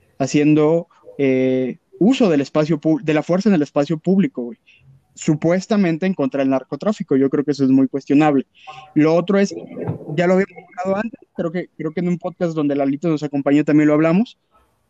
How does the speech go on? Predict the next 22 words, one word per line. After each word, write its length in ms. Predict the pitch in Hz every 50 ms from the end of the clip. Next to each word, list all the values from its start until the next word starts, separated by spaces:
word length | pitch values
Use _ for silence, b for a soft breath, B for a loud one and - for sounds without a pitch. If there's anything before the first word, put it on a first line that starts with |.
| _ _ _ _ _ _ -
Eh, 360 | 151 147 143 143 139 135 - -
al 160 | - 156 160
final, 520 | - - 170 170 170 175 190 202 214 247 -
el 160 | 180 180 170
narcotráfico 600 | 165 151 147 - 147 - 160 175 - 196 - 180
no 120 | 160 160
se 100 | 156 185
trata 300 | 170 - 165 151 - 165
de 80 | 160 156
un 60 | 156
juego 180 | - - 165 165
de 80 | 160
policías 400 | - 147 139 131 131 - 143 131
y 60 | - 151
ladrones, 520 | 143 131 127 131 131 135 135 131 127 123
güey. 200 | 123 117 117 127
Es 100 | 139 -
un 80 | 160 156
asunto 320 | 147 147 156 147 139 151
muy, 240 | 143 147 156 170 165
muy 160 | 156 151 151
serio 340 | 151 - 151 139 135 131 -